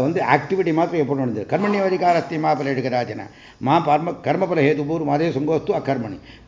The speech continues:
பகவத்கீதையில சாதிப்பான் கர்மம். கர்மம் இது ரொம்ப வசதி-, வசதியான விஷயம். இது வந்து ஸ்டாண்டர்டா எல்லாருக்கும் சொல்லக்கூடிய ஒரு உபதேசம். ஆ,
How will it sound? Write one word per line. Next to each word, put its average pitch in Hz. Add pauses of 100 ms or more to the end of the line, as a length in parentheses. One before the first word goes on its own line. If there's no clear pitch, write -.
பகவத்கீதையில 170
சாதிப்பான் 127
கர்மம். 92 (240)
கர்மம் 101
இது 85
ரொம்ப 143
வசதி-, 117
வசதியான 127
விஷயம். - (320)
இது 123
வந்து 170 (420)
ஸ்டாண்டர்டா 170
எல்லாருக்கும் 151 (360)
சொல்லக்கூடிய 147
ஒரு 135
உபதேசம். 117 (540)
ஆ, 120